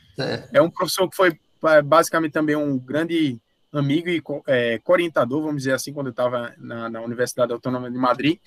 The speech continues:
Speaker 2: e a gente começou a trabalhar juntos. É, eu, eu fiz, é, tentei aprender, assim, um processo de, de, de síntese desse material, não deu tempo, né, porque, é, foi pouco tempo que eu passei lá, eu passei um pouco mais de um ano, né, então eu foquei,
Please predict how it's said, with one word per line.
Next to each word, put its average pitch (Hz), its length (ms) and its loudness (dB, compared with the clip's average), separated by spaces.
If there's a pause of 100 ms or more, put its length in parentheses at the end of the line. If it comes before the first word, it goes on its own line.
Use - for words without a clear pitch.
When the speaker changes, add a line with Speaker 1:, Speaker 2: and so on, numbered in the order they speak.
(200)
Speaker 2:
e 156 40 2
a 151 40 2
gente 185 160 0
começou 196 320 2
a 180 40 -2
trabalhar 175 400 6
juntos. 160 480 -2 (540)
É, 135 280 6
eu, 180 220 0
eu 175 320 2
fiz, 170 580 -6
é, 117 640 -4 (500)
tentei 156 280 0
aprender, 156 400 0
assim, 156 180 -2
um 151 80 -10
processo 151 460 -4
de, 156 260 -8
de, 131 420 -6 (220)
de 151 100 -2
síntese 180 460 -2
desse 147 220 -4
material, 147 500 2
não 190 140 -2
deu 160 160 0
tempo, 175 320 -4
né, 156 100 2
porque, 131 520 -6 (500)
é, 117 400 2
foi 160 180 -4
pouco 202 260 -4
tempo 165 200 -4
que - 60 -6
eu 160 60 -4
passei 139 280 -2
lá, 127 140 2
eu 147 120 4 (180)
passei 135 300 -2
um 127 60 -4
pouco 151 260 -6
mais 135 320 -2
de 127 160 -4
um 127 140 -4
ano, 185 420 -2
né, 147 180 -2
então 139 260 -2
eu 131 40 -6
foquei, 139 540 -4